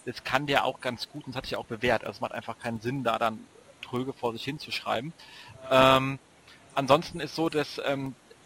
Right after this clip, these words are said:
Spiegel ein ziemlich aufgeräumtes Template hatte,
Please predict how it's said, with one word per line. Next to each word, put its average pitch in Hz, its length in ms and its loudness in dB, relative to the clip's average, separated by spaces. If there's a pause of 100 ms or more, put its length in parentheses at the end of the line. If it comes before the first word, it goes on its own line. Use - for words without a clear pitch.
(120)
Spiegel 180 420 -6
ein 147 100 -6
ziemlich 175 360 -4 (480)
aufgeräumtes 185 720 2
Template 185 420 -2
hatte, 160 280 2